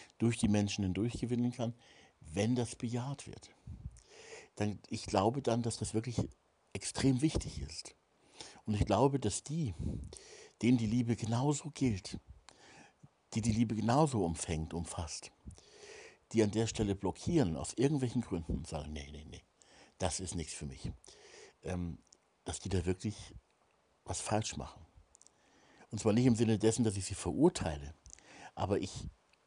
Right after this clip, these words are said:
urteile über ihre Meinung und sage, „Wenn du keine Liebe willst“, ich sag's jetzt mal in klaren Worten, die, die tatsächlichen Wirklichkeiten und Meinungsbekundungen sind oft nicht so eindeutig, aber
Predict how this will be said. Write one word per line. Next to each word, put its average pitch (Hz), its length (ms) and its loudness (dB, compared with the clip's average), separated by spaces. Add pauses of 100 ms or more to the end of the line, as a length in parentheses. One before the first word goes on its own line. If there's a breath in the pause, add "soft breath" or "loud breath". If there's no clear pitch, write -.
(120)
urteile 143 560 6
über 107 260 4
ihre 82 240 2
Meinung 127 460 4
und 92 140 2
sage, 101 440 0 (380 loud breath)
„Wenn 110 340 6
du 147 160 2
keine 120 460 4
Liebe 110 500 2
willst“, 95 560 -4 (2500 soft breath)
ich - 100 -6
sag's 101 200 2
jetzt - 120 -6
mal 87 80 4
in 92 60 0
klaren 101 360 2
Worten, 98 320 2
die, 76 240 -4 (120)
die 69 240 -6
tatsächlichen 92 640 -2
Wirklichkeiten 85 640 -4 (460 loud breath)
und 80 180 -4
Meinungsbekundungen 95 840 2
sind 82 160 -2
oft - 180 -4
nicht 123 180 2
so 65 140 -2
eindeutig, 71 560 -10 (380 loud breath)
aber 85 300 4